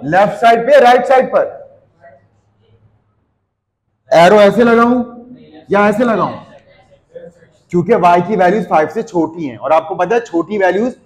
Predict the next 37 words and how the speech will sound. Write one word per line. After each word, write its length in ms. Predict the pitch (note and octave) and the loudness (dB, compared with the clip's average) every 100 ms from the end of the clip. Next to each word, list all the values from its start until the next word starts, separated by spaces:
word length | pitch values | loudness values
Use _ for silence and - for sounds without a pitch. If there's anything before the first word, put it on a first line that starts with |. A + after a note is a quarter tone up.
| - | -12
left 280 | F#3+ B3+ C4 | -4 -2 -2
side 280 | - B3+ - | -2 -2 0
पर 100 | B3 | 0
होती 280 | G#3 - C#3+ | 0 -2 -10
हैं, 140 | G2+ _ _ _ _ _ _ _ | -16 _ _ _ _ _ _ _
और 140 | F3+ D#3 | -4 0
जैसे 300 | F#3+ G#3 A#3+ | 2 2 2
जैसे 120 | B3 | 2
आप 120 | B3+ | 2
right 240 | F#3+ G#3 A3 | 2 0 0
side 140 | A3 | -2
पे 60 | B3 | 2
जाते 260 | A3+ A3+ | 2 2
हैं 60 | A#3+ | 2
values 300 | G#3 A#3 - | 2 2 0
क्या 120 | C4+ | 0
होती 200 | C4+ B3 | 0 0
जाती 300 | G#3+ F#3+ E3+ | 0 0 -4
हैं? 120 | D3 D3+ - _ _ _ | -12 -14 -20 _ _ _
बड़ी 300 | A#2 F3+ G3 | -6 -2 0
होती 240 | G#3 F3 D#3 | 0 0 -2
जाती 300 | C#3 - A2+ | -4 -4 -16
हैं। 100 | - _ - | -18 _ -4
और 120 | E3+ | -2
जैसे 300 | C3+ G3 G#3+ | 0 2 2
जैसे 140 | A3+ B3 | 2 2
आप 100 | F#3+ | 0
left 280 | F3 F#3+ - | 0 -2 0
side 200 | B3 G3 | -2 0
पर 100 | A#3+ | 0
आते 220 | G#3+ A3+ | 0 0
हैं 60 | A3+ | 0
values 300 | F#3 G#3+ - | 0 -2 -4
क्या 140 | B3+ | -2
होती 200 | A#3+ A#3+ | -2 -2
जाती 320 | G3+ F#3 F3+ | -2 -2 -4
हैं? 140 | E3 | -10